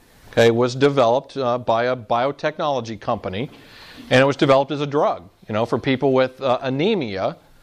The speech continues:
um, uh, leukemia as an example, um, or other, uh, cancers or other anemias,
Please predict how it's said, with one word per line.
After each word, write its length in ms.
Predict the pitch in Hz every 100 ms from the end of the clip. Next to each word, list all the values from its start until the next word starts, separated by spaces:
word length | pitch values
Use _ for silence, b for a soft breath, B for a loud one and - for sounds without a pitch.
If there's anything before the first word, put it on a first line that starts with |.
| b _
um, 600 | 107 101 101 101 98 98 98 - - - - - - - -
uh, 300 | 101 98 98
leukemia 800 | 123 120 120 - 143 139 135 135
as 200 | 127 120
an 80 | 123
example, 640 | 117 113 110 107 127 156 b b b -
um, 520 | 110 104 101 98 101
or 340 | 117 107 104 110
other, 380 | 123 120 113 101 120
uh, 180 | 98 92
cancers 520 | - 143 135 147 120
or 120 | 117
other 160 | 120 113
anemias, 800 | 113 117 139 185 120 95 101 135